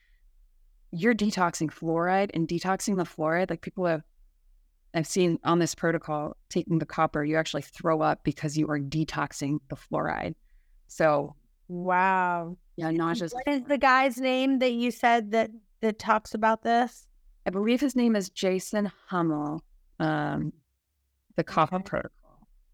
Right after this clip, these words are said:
Speaker 1: Mm-hmm.
Speaker 2: Okay, awesome. Well, this has been amazing. I'd love to, we're out of time, but I'd love to have you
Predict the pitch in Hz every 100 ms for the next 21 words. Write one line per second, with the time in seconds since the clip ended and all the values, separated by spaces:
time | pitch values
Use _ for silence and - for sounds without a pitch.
0 | _ 156 _ 160 160 _ _ 196 196 190
1 | 190 196 _ - - 190 214 - 185 185
2 | - _ _ _ _ _ _ - 226 208
3 | 220 277 - 339 - 240 220 214 214 214
4 | 202 196 202 196 214 240 - 226 202 196
5 | 190 - 190 214 220 - 196 190 202 196
6 | 185 185 190 202 226 220 190 190 190 196
7 | 190 185 185 190